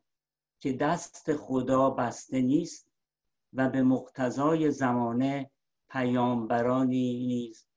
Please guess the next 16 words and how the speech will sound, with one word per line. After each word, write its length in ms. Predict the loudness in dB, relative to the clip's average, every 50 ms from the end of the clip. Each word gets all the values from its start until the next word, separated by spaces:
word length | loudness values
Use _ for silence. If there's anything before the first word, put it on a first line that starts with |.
| _ _ _ _ _
خواهند 640 | _ -18 -6 0 2 2 2 4 4 4 4 4 2 -2
آمد، 360 | -6 -8 -10 -14 -18 -20 -20 _ _ _ _ _ _ _ _ _
همان 340 | -6 -4 0 0 2 0 0
گونه 340 | 0 2 2 4 4 4 2
که 440 | 0 -2 0 0 2 2 0 -2 -8 _ _ _ _ _ _ -4
پیامبر 580 | -2 0 2 2 2 2 2 2 0 0 0
اسلام 800 | -2 -2 -4 -6 -6 -6 -2 0 0 0 0 -2 -4 -6 -12 -20 _ _ _ _ _ _ -8
پس 240 | -6 -4 -2 0
از 220 | 0 0 0 0 -2
موسی 640 | -2 0 0 -2 -4 -6 -4 0 2 2 2 2 0 -4 -6 _ _ _ _ _ _
و 140 | -6 -4 -4 -4 -2
عیسی 360 | -2 -2 -2 -2 -4 -2 0
آمد. 560 | 0 0 0 -2 -6 -6 -6 -8 -10 -14 _ _ _ _ _ _ _ _ _ _ _ _ _ _ _ _ _ _ _ _ _ _ _ _ _ _ _ _ _ _ _ _ _ _ _ _ _ _ _ _ _ _ _ _ _ _ _ _ _ _ _ _ _ _ _ _ _ -10
لغو 560 | -4 0 2 2 2 2 0 -2 0 0 0 0
طبقهٔ 640 | -4 -4 -2 0 2 2 2 4 4 4 4 4
روحانی، 720 | 4 6 4 4 4 4 2 2 4 4 2 0 -2 -4 _